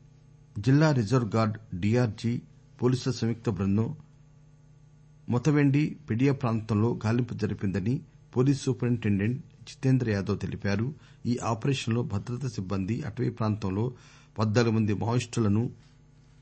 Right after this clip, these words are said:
అదుపులోకి తీసుకుంది. పేలుడు పదార్థాలు, ప్రచార సామగ్రిని స్వాధీనం చేసుకుంది.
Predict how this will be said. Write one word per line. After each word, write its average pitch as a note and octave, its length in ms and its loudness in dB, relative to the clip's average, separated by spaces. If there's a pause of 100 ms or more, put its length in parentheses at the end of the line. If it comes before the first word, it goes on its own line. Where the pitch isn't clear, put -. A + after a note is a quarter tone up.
(320)
అదుపులోకి A#2+ 460 0
తీసుకుంది. F#2+ 500 -2 (680)
పేలుడు C#3+ 200 4
పదార్థాలు, A2 560 0
ప్రచార A2 400 -2
సామగ్రిని G2+ 680 0
స్వాధీనం G2 460 -2
చేసుకుంది. F#2 520 -2